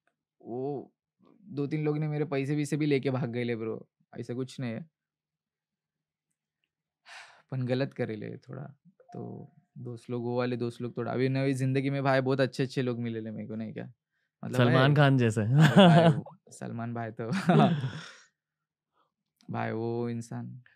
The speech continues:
Speaker 2: मैं बहुत एक्साइटेड था ये पॉडकास्ट के लिए, हूँ अभी भी, क्योंकि आपने भारत के दोनों end of spectrum देखे हैं।
Speaker 1: हाँ।
Speaker 2: सलमान खान भी देख लिया है
Speaker 1: हाँ।
Speaker 2: और हुड भी देखा है ना।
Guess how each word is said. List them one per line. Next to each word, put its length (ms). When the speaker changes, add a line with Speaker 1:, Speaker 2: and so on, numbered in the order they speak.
Speaker 2:
मैं 180
बहुत 220
एक्साइटेड 600
था 160
ये 140
पॉडकास्ट 440
के 60
लिए, 80
हूँ 420
अभी 180
भी, 180
क्योंकि 200
आपने 540
भारत 460
के 120
दोनों 360
end 280
of 100
spectrum 380
देखे 220
हैं। 80
Speaker 1:
हाँ। 300
Speaker 2:
सलमान 340
खान 180
भी 60
देख 200
लिया 160
है 80
Speaker 1:
हाँ। 260
Speaker 2:
और 200
हुड 240
भी 100
देखा 260
है 140
ना। 180